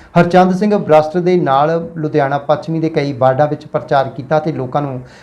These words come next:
ਸੰਜੀਵ ਅਰੋੜਾ ਨੂੰ ਜਿਤਾਉਣ ਦੀ ਅਪੀਲ ਕੀਤੀ। ਉਹਨਾਂ ਨੇ ਕਿਹਾ ਕਿ ਹਰ ਪਾਸੇ ਸੰਜੀਵ ਅਰੋੜਾ ਪ੍ਰਤੀ ਲੋਕਾਂ ਵਿੱਚ ਜ਼ਬਰਦਸਤ ਉਤਸ਼ਾਹ ਦੇਖਣ ਨੂੰ ਮਿਲ ਰਿਹਾ ਹੈ।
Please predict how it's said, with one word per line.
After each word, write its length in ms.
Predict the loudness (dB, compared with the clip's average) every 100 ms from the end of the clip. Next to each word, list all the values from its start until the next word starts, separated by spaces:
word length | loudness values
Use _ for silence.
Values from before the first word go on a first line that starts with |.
| 0
ਸੰਜੀਵ 420 | 2 4 4 4
ਅਰੋੜਾ 380 | 4 4 4 4
ਨੂੰ 160 | 2
ਜਿਤਾਉਣ 380 | -4 -4 -2 -2
ਦੀ 200 | -4 -6
ਅਪੀਲ 260 | -6 -8 -8
ਕੀਤੀ। 440 | -8 -2 -2 -2 -14 _ _ _ -20 -2
ਉਹਨਾਂ 160 | 4 6
ਨੇ 100 | 6
ਕਿਹਾ 200 | 4 4
ਕਿ 160 | 4 2
ਹਰ 220 | 4 2
ਪਾਸੇ 360 | 4 0 2
ਸੰਜੀਵ 520 | -2 -2 -6 -6 -4 -4
ਅਰੋੜਾ 220 | 0 0
ਪ੍ਰਤੀ 460 | 0 -2 0 -2
ਲੋਕਾਂ 360 | 0 -2 0 -2
ਵਿੱਚ 200 | -2 -4
ਜ਼ਬਰਦਸਤ 640 | -2 0 0 2 0 0
ਉਤਸ਼ਾਹ 380 | -8 -6 0 0
ਦੇਖਣ 320 | 0 -6 -6
ਨੂੰ 220 | -6 -6
ਮਿਲ 280 | -6 -4 -4
ਰਿਹਾ 340 | -2 2 4 4
ਹੈ। 240 | 2 -4